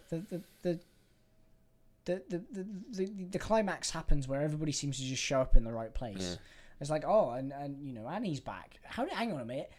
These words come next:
Speaker 1: How
Speaker 2: Where the
Speaker 1: did
Speaker 2: fuck
Speaker 1: she,
Speaker 2: she come
Speaker 1: how did
Speaker 2: from?
Speaker 1: she get across town
Speaker 2: Yeah.
Speaker 1: from wherever they were?" I suppose they
Speaker 2: In a
Speaker 1: were outside
Speaker 2: forest.
Speaker 1: the facilities.
Speaker 2: Yeah, in a
Speaker 1: But, like,
Speaker 2: forest or
Speaker 1: how did
Speaker 2: something.
Speaker 1: she know the exact way to this tower?
Speaker 2: Yeah.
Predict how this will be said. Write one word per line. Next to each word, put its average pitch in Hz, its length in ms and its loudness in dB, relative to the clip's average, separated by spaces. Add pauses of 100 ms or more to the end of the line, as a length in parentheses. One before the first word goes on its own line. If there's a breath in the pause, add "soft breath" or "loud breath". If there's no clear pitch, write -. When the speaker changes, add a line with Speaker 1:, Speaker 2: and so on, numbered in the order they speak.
(180 loud breath)
Speaker 1:
How 190 60 -4
Speaker 2:
Where 254 60 0
the 277 60 -2
Speaker 1:
did - 60 -6
Speaker 2:
fuck 294 160 2
Speaker 1:
she, - 20 -6
Speaker 2:
she 202 160 -2
come - 140 -6
Speaker 1:
how 254 80 0
did 302 80 0
Speaker 2:
from? - 60 0
Speaker 1:
she 294 80 0
get - 140 2
across 202 320 -2
town 131 600 -6
Speaker 2:
Yeah. 104 140 -4
Speaker 1:
from 151 120 0
wherever 135 300 0
they 107 160 -6
were?" 104 180 -10
I 156 120 -4
suppose 170 200 -4
they 160 80 0
Speaker 2:
In 156 60 0
a 151 40 2
Speaker 1:
were 151 60 0
outside 151 160 0
Speaker 2:
forest. - 280 -2
Speaker 1:
the 135 60 -4
facilities. 110 600 -6
Speaker 2:
Yeah, 101 100 -6
in 95 160 -2
a - 40 -6
Speaker 1:
But, 196 180 -4
like, 226 80 2
Speaker 2:
forest - 220 -6
or - 40 -10
Speaker 1:
how 262 160 -2
did 277 80 2
Speaker 2:
something. - 0 -
Speaker 1:
she 269 180 2
know 247 160 4
the 196 140 4
exact 175 420 0
way 165 180 0
to 147 120 -8
this 143 140 -6
tower? 92 500 -10 (180)
Speaker 2:
Yeah. 101 140 -6